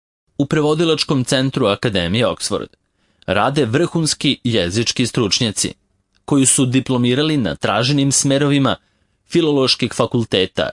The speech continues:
i stekli potrebnu licencu za rad koju su odobrili nadležni državni organi. Mnogi od njih rade upravo sa svojim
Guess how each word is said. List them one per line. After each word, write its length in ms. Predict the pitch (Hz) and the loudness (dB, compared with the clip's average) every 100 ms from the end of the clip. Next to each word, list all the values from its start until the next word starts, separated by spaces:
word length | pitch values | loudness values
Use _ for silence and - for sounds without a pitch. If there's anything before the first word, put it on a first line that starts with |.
| - | -2
i 200 | 131 117 | 0 0
stekli 540 | - 117 98 - - - | 0 0 -2 -4 -8 -2
potrebnu 480 | 123 120 139 139 139 | 0 0 0 2 2
licencu 580 | 139 - 131 131 - | 0 0 0 -2 -2
za 280 | 110 92 82 | -2 -2 -2
rad 320 | 82 113 85 - _ _ _ _ _ | 0 -2 -2 -8 _ _ _ _ _
koju 260 | - 165 151 | -2 0 2
su 300 | - 160 - - | 2 2 0 0
odobrili 680 | 156 151 117 117 123 117 92 | 0 2 2 2 2 0 0
nadležni 760 | 90 113 123 123 127 120 131 | -2 -2 -2 0 0 0 -2
državni 560 | 117 87 87 110 98 95 - | -2 -2 0 0 -2 -4 -4
organi. 460 | 139 139 98 76 - _ _ _ _ _ _ _ | -2 -2 -4 -6 -12 _ _ _ _ _ _ _
Mnogi 440 | 113 123 156 170 | -2 0 0 0
od 120 | 160 147 | 0 0
njih 200 | 160 160 | 0 0
rade 300 | 151 139 131 | 0 2 2
upravo 480 | 139 - 127 98 - | 2 0 0 0 -2
sa 180 | - 110 | -4 -2
svojim 500 | - 90 82 104 | -2 0 0 0